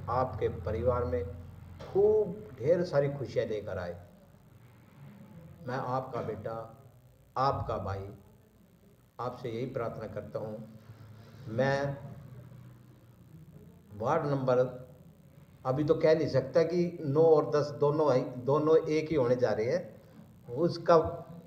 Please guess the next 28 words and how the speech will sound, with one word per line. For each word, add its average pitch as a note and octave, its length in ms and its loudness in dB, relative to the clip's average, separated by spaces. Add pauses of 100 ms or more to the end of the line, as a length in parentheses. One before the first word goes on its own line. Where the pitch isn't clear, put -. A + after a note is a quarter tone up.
प्रतिनिधित्व D#3 720 4
होने B2 260 4
के B2+ 120 2
नाते, B2+ 400 2
वार्डवासी C3+ 600 2
होने G#2+ 200 -2
के A2 100 -6
नाते A2 560 -2 (420)
आप D3 240 2
सभी E3+ 320 2
से D#3 160 8
बार-बार B2+ 460 6
निमंत्रण, A#2+ 840 -2
निवेदन A#2+ 400 0
करता G#2 300 -6
हूं D#3 140 0 (380)
कि - 360 -10
आप D3 520 6 (720)
मुझे C3+ 640 0 (1500)
अपनी D#3+ 280 0
सेवा C#3 280 6
करने B2+ 300 2
का A#2+ 120 0
मौका A2 340 -2
दें E3+ 440 0 (680)
और A#2+ 300 -2
पार्षद C3+ 360 0
बनाकर A2+ 640 -2